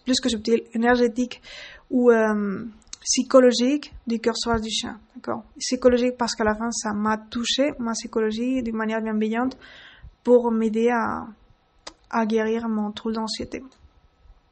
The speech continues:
Donc, ça, c'était le premier point que je veux aborder aujourd'hui. C'est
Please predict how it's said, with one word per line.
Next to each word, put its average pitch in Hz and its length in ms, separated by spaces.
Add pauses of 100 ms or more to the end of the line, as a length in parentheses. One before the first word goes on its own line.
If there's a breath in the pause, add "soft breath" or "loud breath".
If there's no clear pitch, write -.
(1800 loud breath)
Donc, 269 360 (320 loud breath)
ça, - 160
c'était 277 500
le 233 160
premier 254 400
point 262 300
que 254 100
je 220 160
veux 226 260
aborder 233 420
aujourd'hui. 220 440
C'est 247 560